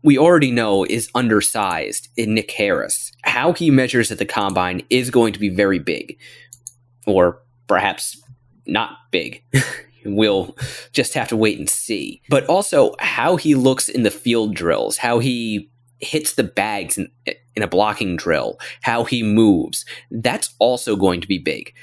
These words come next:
because we heard from Nick Falato, who saw him at the Senior Bowl, he did not look good in practices. So he really needs to do some work to repair his draft stock, because he was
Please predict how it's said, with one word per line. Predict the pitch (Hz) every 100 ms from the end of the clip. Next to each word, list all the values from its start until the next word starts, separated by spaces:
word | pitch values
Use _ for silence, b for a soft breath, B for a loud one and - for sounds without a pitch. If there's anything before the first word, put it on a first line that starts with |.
| B B -
because | 113 101 120 110 104 98 - _ _ _ -
we | 151 135
heard | - 180 180
from | - 151 135 113 -
Nick | 117 123
Falato, | - 110 131 95
who | -
saw | - 117 117
him | 127 107
at | -
the | -
Senior | - 135 110
Bowl, | 87 73 -
he | 185
did | 294 -
not | 98 98 127 -
look | - -
good | 107 104 - - _ _ _
in | 117 95
practices. | - 107 101 - - - - -
So | - - 117 107 104 - -
he | - 180
really | 180 139 147 151 135
needs | 117 117 110 101
to | -
do | 98 117
some | 123 104 104
work | 107 -
to | 101
repair | 92 - 110 104 95
his | 95
draft | - 92 95 -
stock, | - - 69 67 -
because | 98 107 - - _
he | - - 120 98 92 - _ _ _
was | 80 120 131 85 -